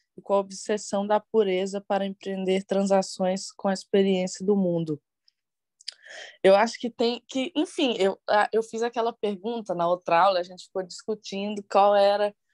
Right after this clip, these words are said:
o nosso lugar, e qual era o nosso lugar, e eu fiquei, "Cara, parece que a gente ficou obcecado com encontrar um lugar, e qual é o nosso lugar", e, enfim, com a questão que eu acho que dá, poderia ser totalmente subvertida.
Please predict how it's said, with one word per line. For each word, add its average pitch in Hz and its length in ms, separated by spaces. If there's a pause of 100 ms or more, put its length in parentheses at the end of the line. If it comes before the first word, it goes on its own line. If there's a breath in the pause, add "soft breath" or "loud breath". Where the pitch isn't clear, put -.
(200 soft breath)
o 185 80
nosso 196 380
lugar, 214 680
e 202 40
qual 214 200
era 214 100
o 220 40
nosso 208 300
lugar, 214 460
e 214 40
eu 208 80
fiquei, 214 200
"Cara, 254 280
parece 214 240
que - 80
a 240 40
gente 233 120
ficou - 160
obcecado 220 840 (600)
com 240 340
encontrar 247 880
um 254 160
lugar, 233 680
e 220 60
qual 220 200
é - 20
o 226 40
nosso - 280
lugar", 220 540
e, 214 260
enfim, 170 440
com 185 120
a 190 80
questão 208 460
que - 80
eu 220 60
acho 214 240
que 214 200 (260 soft breath)
dá, 190 180 (100)
poderia 208 340
ser 214 200
totalmente 254 540
subvertida. 220 1000